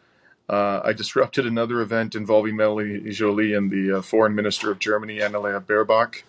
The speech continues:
which was here in Montreal. Um, I have, uh, disrupted, uh, Anthony Housefather, uh, a Liberal M P who is the, uh, chair of the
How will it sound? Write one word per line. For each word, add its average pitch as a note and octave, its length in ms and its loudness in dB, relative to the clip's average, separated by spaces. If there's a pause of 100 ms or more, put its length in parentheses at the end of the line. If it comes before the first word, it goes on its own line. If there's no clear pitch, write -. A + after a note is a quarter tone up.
which - 160 -10
was G2 140 -8
here A2+ 160 -2
in G#2 60 -4
Montreal. G#2 640 2 (1080)
Um, G#2 540 2 (640)
I A#2 140 4
have, G#2+ 300 0
uh, G#2+ 300 6 (320)
disrupted, A#2+ 680 0
uh, A2 240 4
Anthony A#2 420 -4
Housefather, B2+ 680 2 (800)
uh, G#2+ 460 2 (180)
a A2+ 80 2
Liberal A2+ 340 2
M A2 140 2
P A2+ 340 2
who G#2+ 220 4
is G2+ 220 2
the, G2+ 400 0
uh, G2+ 240 -2
chair A2+ 460 2
of G2+ 280 -4
the G2+ 140 -4